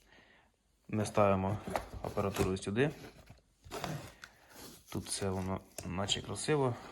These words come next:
Так, це воно поки не важливо. І дивіться, цей кейс просто не закривається. Впирають стіки, тумблери і так далі. Причина, чому вона сюди не поміщається, в цій ручці.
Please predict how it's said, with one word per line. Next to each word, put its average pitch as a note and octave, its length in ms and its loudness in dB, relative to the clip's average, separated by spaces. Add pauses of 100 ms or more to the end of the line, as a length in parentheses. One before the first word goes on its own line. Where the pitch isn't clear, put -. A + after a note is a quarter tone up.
(500)
Так, F#2+ 200 -6
це - 180 -8
воно - 160 -4 (120)
поки G2+ 140 -4
не G2 100 -2
важливо. A#2+ 380 2 (580)
І G2 80 -6
дивіться, G2 360 0 (760)
цей - 160 -4
кейс B2 260 0
просто - 280 -6
не G2 100 -2
закривається. F2+ 600 -2 (580)
Впирають G2+ 420 0
стіки, - 400 -2 (200)
тумблери G#2+ 400 0
і - 140 -6
так G#2 140 -6
далі. F2+ 300 -4 (180)
Причина, C#3 240 8
чому B2+ 220 8
вона B2 160 12
сюди A2+ 180 8
не A2+ 80 10
поміщається, C3 640 8
в G#2 120 4
цій A2+ 400 2
ручці. G2 420 0